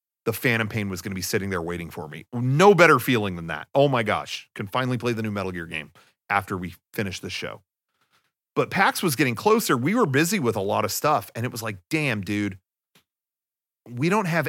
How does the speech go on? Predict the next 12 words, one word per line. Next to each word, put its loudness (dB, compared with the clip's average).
any 2
new 2
videos 0
to -6
show 0
at -6
this -6
convention." -6
Like, -4
you -2
know, 2
we, 0